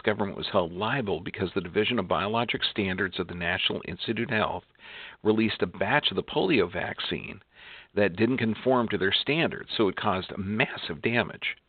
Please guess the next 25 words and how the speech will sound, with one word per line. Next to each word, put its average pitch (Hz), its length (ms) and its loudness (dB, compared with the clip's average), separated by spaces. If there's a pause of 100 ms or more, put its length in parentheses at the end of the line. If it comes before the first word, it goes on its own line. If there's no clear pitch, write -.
(560)
And 104 240 4
then 120 400 2 (240)
in 98 120 0
nineteen 92 380 0 (100)
sixty-six, - 920 2
sixty-eight, 127 680 -2 (120)
seventy-four, 120 640 2 (100)
seventy-nine, 98 640 2 (480)
multiple, 123 1000 2 (400)
multiple 107 880 2
d-, 92 300 -6
damage 90 520 2
was 95 180 2
done 95 240 2 (120)
from 95 180 0
the, 90 240 2 (480)
um, 101 340 2
diphtheria, 120 540 6
tetanus, 101 500 2 (300)
uh, 92 200 0
pertussis, 104 680 2 (220)
and 113 260 0
poliomyelitis. 92 880 -2 (640)
These 117 380 4
were 104 200 6